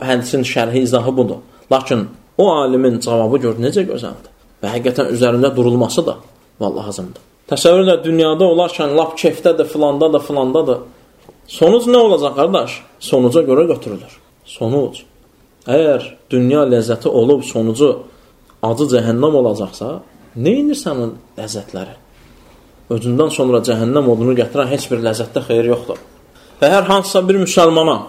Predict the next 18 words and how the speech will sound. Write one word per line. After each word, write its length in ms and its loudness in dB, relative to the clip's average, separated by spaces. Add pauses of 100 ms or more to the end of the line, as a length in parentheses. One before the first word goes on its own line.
(160)
bir 240 2
müsibət 500 0
üz 200 0
verdiyi 380 4
zaman, 360 -2 (640)
xəstəlik 560 2
baş 280 0
verdiyi 420 2
zaman 340 0 (280)
Allah 280 4
Subhanahu 640 0
wa 80 0
Ta'ala'ya 480 0
həmd 300 2
edərsə, 420 0 (920)
onun 320 2
üçün 340 -2
cənnətdə, 640 0